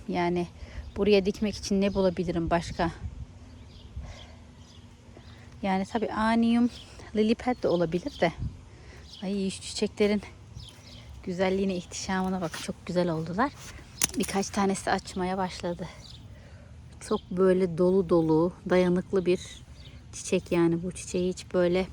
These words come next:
bilmiyorum, geçen sene bir ya da iki tane açtı galiba da böyle kocaman hatırlamıyorum. Yani şu hali bile çok güzel, kırmızı kırmızı. Böyle üzüm gibi, üzüm gibi, böğürtlen gibi, işte ahududu gibi falan.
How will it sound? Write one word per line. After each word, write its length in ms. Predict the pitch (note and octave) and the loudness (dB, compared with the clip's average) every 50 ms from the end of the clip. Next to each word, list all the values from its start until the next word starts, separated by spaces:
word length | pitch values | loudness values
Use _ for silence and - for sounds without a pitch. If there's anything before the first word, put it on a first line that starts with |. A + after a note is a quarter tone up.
| - - | -4 -4
bilmiyorum, 460 | A3+ B3 D#4 E4+ F4 E4+ D#4 C#4+ C4 | -4 -2 0 0 0 2 4 4 4
geçen 300 | B3 B3 - - C4+ C4 | 4 2 2 4 2 2
sene 300 | - - C#4 C4 C#4 C4+ - - - - - - - - - - - | 4 2 4 4 4 2 0 -4 -20 -20 -20 -20 -20 -20 -10 -2 2
bir 100 | C4 C4+ | 4 6
ya 180 | C#4 C#4 C4 | 6 6 6
da 40 | C4 | 4
iki 200 | A3 - - - | 0 -2 -2 -6
tane 260 | - - B3 B3 B3 | -2 0 2 2 2
açtı 340 | - - A3+ - - - - | 0 -2 -4 -6 -6 -4 -4
galiba 480 | A#3 - G3 F3+ E3+ F3 F#3 - B3 C#4 | 0 2 2 2 2 0 -2 -2 -2 -2
da 240 | D4+ - - D#4 - - - - - - - - - - - - - - | -2 -2 -4 -6 -6 -6 -16 -18 -18 -18 -18 -18 -18 -18 -18 -18 -12 -6
böyle 240 | A3+ G#3+ A#3+ A#3+ B3 | 0 2 4 4 2
kocaman 400 | - - A#3+ A3 - A3+ A#3+ B3 | 2 0 -2 0 2 2 2 2
hatırlamıyorum. 680 | A#3 A3 - - - - G#3+ G3+ G3 F3+ E3 E3 D#3+ D3+ - - - - - - - - - - | 2 0 0 -2 -6 -4 -2 -2 -2 -2 -4 -4 -6 -8 -12 -16 -16 -16 -16 -16 -16 -12 -8 -6
Yani 100 | F3 E3+ | -6 -6
şu 160 | - - F#3 | -6 -6 0
hali 280 | - G#3 G3+ G#3 G#3 | 2 4 4 4 4
bile 160 | G3+ F#3+ G#3+ A#3 | 2 2 2 2
çok 240 | - - G3+ - | -2 -4 -8 -8
güzel, 220 | - F#3+ F3+ D#3+ F3 - | -4 -2 -2 -2 -2 -4
kırmızı 360 | - F#3+ F3 E3+ E3 E3+ F3 | -6 -4 -4 -4 -4 -6 -8
kırmızı. 460 | - - - F#3 E3+ E3 - F#3 D#3+ - - - - - - - - - - - - - - - - - - - - - - - - | -8 -6 -6 -6 -6 -6 -8 -10 -10 -10 -14 -18 -18 -18 -18 -18 -18 -18 -18 -18 -18 -18 -20 -20 -18 -18 -16 -16 -16 -14 -14 -12 -8
Böyle 120 | G3 - E4+ | -8 -6 -4
üzüm 380 | C#4+ F#3+ D#3+ E3 E3 D#3 E3 | -4 -4 -2 -2 -2 -2 -2
gibi, 200 | D#3+ C3+ - - | -4 -6 -6 -4
üzüm 340 | - - - - D#3 D#3+ D#3 | -6 -6 -4 -4 -4 -4 -4
gibi, 300 | D3 - - - D#3+ D#3+ - - - - - - - - - - - - | -6 -6 -6 -6 -8 -10 -10 -14 -16 -18 -18 -18 -18 -20 -18 -16 -10 -6
böğürtlen 540 | F#3+ D#3+ E3+ D#3+ - - - C#3+ D#3 E3+ D#3+ | -4 -4 -4 -6 -8 -8 -6 -6 -4 -4 -6
gibi, 180 | E3 D#3+ - - | -8 -10 -12 -12
işte 360 | - - - - D#3 D#3 - | -14 -14 -10 -8 -10 -8 -6
ahududu 560 | F#3+ E3+ D#3+ D#3 D3+ F#3+ D#3+ - F3 - E3 | -6 -4 -4 -2 2 2 2 2 2 -2 -2
gibi 180 | D#3 F#3 D#3+ - | -2 -2 -4 -6
falan. 320 | - - G#3 F#3+ F3+ | -8 -6 -4 -2 -2